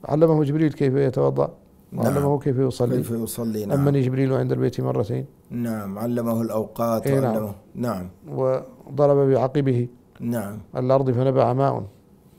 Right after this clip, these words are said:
Speaker 1: نعم، فنضح على فرجه ثم غسل يديه وتمضمض واستنشق.
Speaker 2: نعم.
Speaker 1: نعم. وهكذا في ال-، آه، هذا تجديد في ال-، في
Speaker 2: الإعلام.
Speaker 1: الإعلام.
Speaker 2: نعم.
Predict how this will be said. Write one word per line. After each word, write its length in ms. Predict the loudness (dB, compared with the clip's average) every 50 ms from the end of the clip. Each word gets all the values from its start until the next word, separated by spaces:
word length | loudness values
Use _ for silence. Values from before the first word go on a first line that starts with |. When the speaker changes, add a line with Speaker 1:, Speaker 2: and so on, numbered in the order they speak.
| -20 _ _ _ -20 -20 _ _ _ _ -10
Speaker 1:
نعم، 320 | -8 -6 -6 -6 -6 -8 -8 -6
فنضح 360 | -4 -2 0 0 0 0 0
على 260 | 2 2 2 2 2 2
فرجه 380 | 0 0 -2 -2 -2 -2 -2
ثم 260 | -2 -4 -4 -4 -6 -6 -8 -12 -20 _ _ _ _ _ _ -20 -20 -14
غسل 320 | -10 -10 -6 -4 -4 -2 0
يديه 440 | 0 0 0 0 -2 -2 -2 -2
وتمضمض 600 | -4 -6 -6 -6 -6 -6 -6 -6 -6 -6 -6 -4
واستنشق. 480 | -2 -2 -4 -4 -8 -12 -12 -12 -12 -16 -20 -20 _ _ -10
Speaker 2:
نعم. 420 | -8 -4 -2 -2 -2 -4 -6 -8 -12 -14 -14 -10 -10
Speaker 1:
نعم. 160 | -8 -8 -10 -12 -16 _ _ _ _ -20 -20 _ _ _ _ _ _ -20 -20 _ -2
وهكذا 580 | 2 4 6 6 6 6 6 4 6 6 4 4
في 80 | 2
ال-، 360 | 0 -2 0 0 0 0 -2 -6 -10 -18 -20 _ _ -18 -12 -8
آه، 720 | -6 -6 -4 -4 -4 -6 -6 -6 -6 -6 -8 -8 -10 -10 -12 -14 -12 -6 -4
هذا 160 | -2 -2 0
تجديد 380 | -2 -2 -4 -4 -2 -2 -2 -2
في 120 | -2 -4
ال-، 320 | -4 -4 -4 -6 -6 -8 -10 -14 -18 -14 -8
في 160 | -4 0 0
Speaker 2:
الإعلام. 500 | 2 2 2 2 0 0 0 -2 -4 -8 -10 -10
Speaker 1:
الإعلام. 280 | -8 -8 -6 -6 -8 -8 -12 -18 -16 -10
Speaker 2:
نعم. 400 | -6 -4 -2 -2 -2 -4 -8 -10